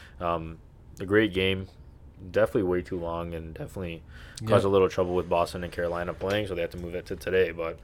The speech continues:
Speaker 1: it is what it is, and, um,
Speaker 2: It is what it is.
Speaker 1: Exactly. But, um, the goal was obviously gonna come like a weird goal, and it did, with, um, the Columbus defender taking the puck off the face and then bouncing
Speaker 2: Yeah, I
Speaker 1: turning
Speaker 2: think
Speaker 1: point.
Speaker 2: that was,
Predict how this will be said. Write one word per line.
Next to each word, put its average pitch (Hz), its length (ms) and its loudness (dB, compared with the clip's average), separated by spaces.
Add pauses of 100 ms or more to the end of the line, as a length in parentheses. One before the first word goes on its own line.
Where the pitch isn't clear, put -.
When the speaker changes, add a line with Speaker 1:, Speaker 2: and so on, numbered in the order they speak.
(720)
Speaker 1:
it 117 80 2
is 117 140 8
what 104 140 4
it 95 100 2
is, 113 240 6
and, 92 340 0
um, 87 460 0 (260)
Speaker 2:
It 107 240 0
is 131 560 6
what 127 280 10
it 127 180 8
is. 117 420 6
Speaker 1:
Exactly. 85 400 0 (380)
But, 95 140 6
um, 92 420 4 (1040)
the 101 80 -2
goal 123 200 8
was 120 200 4 (580)
obviously 107 420 4
gonna 101 220 0
come 101 360 -2 (360)
like 98 140 0
a 90 40 0
weird 95 280 2
goal, 98 240 6
and 87 120 0
it 85 120 -4
did, 92 260 6 (540)
with, 90 240 -4
um, 80 420 -4 (200)
the - 60 -6
Columbus 92 300 -4
defender 87 280 -4
taking 87 260 -6
the 82 80 -8
puck 87 200 -4
off 92 120 -6
the - 80 -12
face 104 300 0
and 90 100 -6
then 85 100 -6
bouncing 87 320 -6
Speaker 2:
Yeah, 135 120 8
I 135 40 8
Speaker 1:
turning 135 120 6
Speaker 2:
think 202 120 2
Speaker 1:
point. - 80 0
Speaker 2:
that 196 120 10
was, 127 440 2